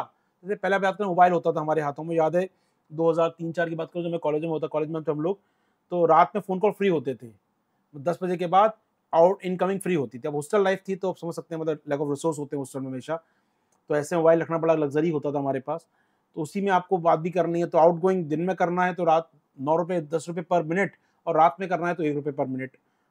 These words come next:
और रात में इनकमिंग फ्री। तो रात में बात करते थे आराम से बैठकर, क्या अंतर पड़ रहा था? बिहेवियर चेंज हो गया था ना।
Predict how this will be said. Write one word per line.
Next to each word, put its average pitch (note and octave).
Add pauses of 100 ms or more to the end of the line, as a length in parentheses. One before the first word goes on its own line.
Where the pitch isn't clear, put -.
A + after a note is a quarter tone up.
(120)
और D3
रात E3+
में F#3+
इनकमिंग E3
फ्री। C#3+ (200)
तो A3
रात A3
में B3
बात B3
करते A#3
थे A3+
आराम G#3+
से G#3
बैठकर, G3+
क्या G#3+
अंतर F3
पड़ C#3+
रहा B2+
था? -
बिहेवियर D3+
चेंज G3+
हो G3+
गया F3+
था D#3
ना। F3+